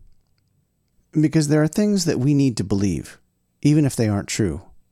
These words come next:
Maybe especially when they aren't true. We need to believe it's important to do things for others who will live on after us, even though all the visible evidence shows that it won't matter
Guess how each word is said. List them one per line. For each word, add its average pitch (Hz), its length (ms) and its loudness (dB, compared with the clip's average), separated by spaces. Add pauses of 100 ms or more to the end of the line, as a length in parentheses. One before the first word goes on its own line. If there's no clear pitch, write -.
(560)
Maybe 131 340 0
especially 107 720 -2
when 90 200 -4
they 85 160 -4
aren't 85 240 -6
true. 78 400 -6 (920)
We 127 140 0
need 156 300 2
to 156 100 -2
believe 131 420 0
it's 117 200 -2
important 123 540 -2
to 117 80 -4
do 117 200 0
things 110 300 -2
for - 200 -10
others 101 460 -2
who 117 80 -4
will 110 180 0
live 110 200 -2
on 107 180 0
after 104 440 -4
us, - 240 -14 (580)
even 143 260 2
though 117 140 0
all 139 240 2
the 135 80 0
visible 95 420 -2
evidence 80 400 -6
shows 98 380 -2
that 98 140 -2
it 101 100 -2
won't 117 240 -4
matter 107 400 -2